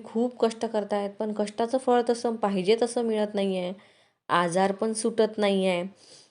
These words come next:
अशा ज्या ह्या छोट्या छोट्या गोष्टी असतात ना, हे पितृदोषाचं कारण आहे. लग्न ज-, न जमणे, लग्न न, न,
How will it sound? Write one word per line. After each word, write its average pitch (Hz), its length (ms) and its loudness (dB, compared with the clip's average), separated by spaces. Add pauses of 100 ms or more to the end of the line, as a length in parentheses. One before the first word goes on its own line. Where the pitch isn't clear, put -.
(160)
अशा 208 300 2
ज्या 294 160 2
ह्या 294 200 0
छोट्या 254 360 0
छोट्या 262 180 2
गोष्टी 226 340 -2
असतात 226 340 -4
ना, 208 220 -4 (220)
हे 214 120 -2
पितृदोषाचं 196 760 -4
कारण 170 260 -2
आहे. 160 100 -8 (540)
लग्न 208 480 6
ज-, 226 220 6
न 233 220 6
जमणे, 196 520 4
लग्न 196 260 4
न, 208 460 2
न, 208 80 6